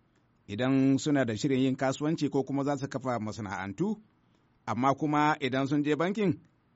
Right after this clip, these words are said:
sai magana ta canza. Yau shirin ya gayyato Malam Yashau Aliyu, masanin tattalin arziki da harkokin bankuna,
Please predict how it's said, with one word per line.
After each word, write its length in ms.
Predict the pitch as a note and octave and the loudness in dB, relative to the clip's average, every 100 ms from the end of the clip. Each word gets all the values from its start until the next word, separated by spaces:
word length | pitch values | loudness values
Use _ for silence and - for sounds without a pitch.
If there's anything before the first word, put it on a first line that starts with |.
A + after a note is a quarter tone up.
| _ _ | _ _
sai 180 | - C#3 | -6 2
magana 380 | C#3+ B2+ C#3 B2+ | 2 4 4 4
ta 80 | A2+ | 0
canza. 380 | - A2 G2+ F#2 - _ _ _ _ _ _ _ _ _ _ _ _ _ _ _ _ _ _ _ _ _ _ _ _ _ _ _ | -4 -4 -4 -6 -10 _ _ _ _ _ _ _ _ _ _ _ _ _ _ _ _ _ _ _ _ _ _ _ _ _ _ _
Yau 260 | F3+ A#3+ A3 | 6 6 6
shirin 240 | G#3 G#3 | 4 6
ya 140 | F3 F3+ | 6 6
gayyato 400 | F#3+ G3 G3 F#3 | 4 4 4 4
Malam 280 | G3 F#3+ | 4 6
Yashau 480 | D#3+ D3+ F3+ E3+ E3 | 4 4 4 4 4
Aliyu, 360 | C3 C3 C#3+ A#2+ | 4 6 6 6
masanin 380 | C3 E3+ C#3+ C#3 | 2 2 2 2
tattalin 420 | C#3+ C#3 C#3+ D3+ | -2 0 0 2
arziki 440 | C#3 C3+ A2 D3 | 0 0 0 0
da 80 | B2+ | 0
harkokin 760 | B2 A#2 B2 A#2+ A#2+ A#2+ A#2+ A#2+ | 0 -2 -4 -2 -2 0 0 -2
bankuna, 500 | A#2+ A#2+ B2+ G2+ - | -2 -2 -2 -2 -8